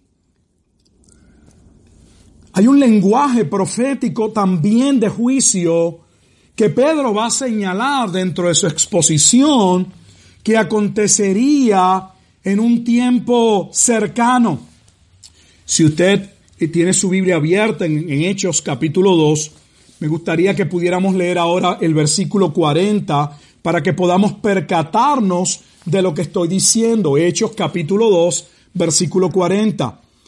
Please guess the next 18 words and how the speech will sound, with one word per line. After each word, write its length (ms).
"Y 160
con 220
otras 520
muchas 1120
palabras 920
testificaba", 1080
está 220
hablando 340
de 140
Pedro, 540
y 140
les 240
exhortaba 1400
diciendo, 1000
sed 540
salvos 1200
de 420
esta 920